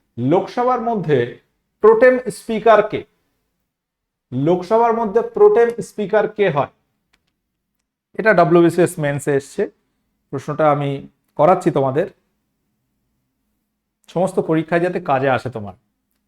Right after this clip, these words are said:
লোকসভার মধ্যে প্রোটেম স্পিকার কে? লেখা আছে অনেক কিছু। নির্বাচনের পর লোকসভার প্রথম অধিবেশনে পার্লামেন্টের অভিজ্ঞ সদস্য কর্তৃক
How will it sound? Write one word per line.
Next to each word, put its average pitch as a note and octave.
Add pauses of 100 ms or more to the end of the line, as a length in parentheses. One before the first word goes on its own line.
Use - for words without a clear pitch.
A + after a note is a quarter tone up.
(640)
লোকসভার F3+
মধ্যে F#3 (680)
প্রোটেম F3+
স্পিকার D#3
কে? - (1300)
লেখা F3
আছে G3+
অনেক F3+
কিছু। G#2+ (1600)
নির্বাচনের G#3+
পর C3 (140)
লোকসভার F3+
প্রথম F#3
অধিবেশনে D#3+ (380)
পার্লামেন্টের F3 (100)
অভিজ্ঞ F3
সদস্য F3+
কর্তৃক E3+